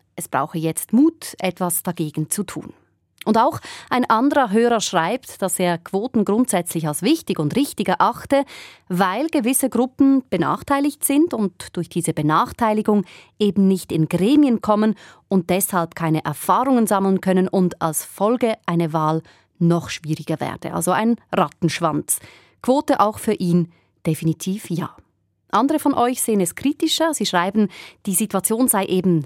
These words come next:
verzwickt, äh, sie sind zwiegespalten, weil Minderheiten ja unbedingt stärken auf der einen Seite, aber lieber nicht über eine fixe Quote.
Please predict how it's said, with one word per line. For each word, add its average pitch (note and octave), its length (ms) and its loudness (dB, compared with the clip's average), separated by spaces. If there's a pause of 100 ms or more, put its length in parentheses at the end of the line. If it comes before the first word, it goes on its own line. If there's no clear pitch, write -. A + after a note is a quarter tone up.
verzwickt, - 1000 -8
äh, - 260 -8
sie - 380 -8
sind F3 340 2 (200)
zwiegespalten, C#4 1120 2 (380)
weil F3+ 180 2
Minderheiten G3+ 960 4 (180)
ja E3+ 320 0
unbedingt E3 560 0
stärken G3+ 540 -2
auf B3+ 120 -2
der - 140 -2
einen A3+ 280 2
Seite, G#3 300 0
aber F3+ 160 0
lieber G#3+ 300 2
nicht G3+ 320 0 (240)
über F#3 240 0
eine E3+ 240 2
fixe F3 480 -4
Quote. G3 600 0